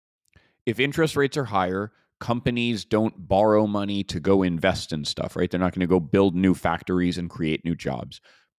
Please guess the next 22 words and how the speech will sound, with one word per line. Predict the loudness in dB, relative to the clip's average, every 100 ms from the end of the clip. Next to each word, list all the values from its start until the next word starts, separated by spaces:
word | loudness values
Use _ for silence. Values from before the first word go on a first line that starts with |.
| 2
People | 2 4 2
don't | 2 0 -2
go | 0 0
borrow | 2 2 4 4 4
money | 0 -2 -4 -8 _ _ _ _ _ _ -6
to | 0 2
buy | 2 -2 -2 0
new | 0 0 -2
houses, | -4 -4 -2 0 0 2 0 -4 -8
to, | -4 0 2 2 0
to, | -2 -2 -2 -4
to, | -2 -2 -2
to, | -2 -2 -2 _ _
you | -6 -4
know, | -4
go | -2
out | 0 0 0
on | -2
a | -4
bender, | -2 -2 -2 -2
like, | -2
whatever. | 0 0 0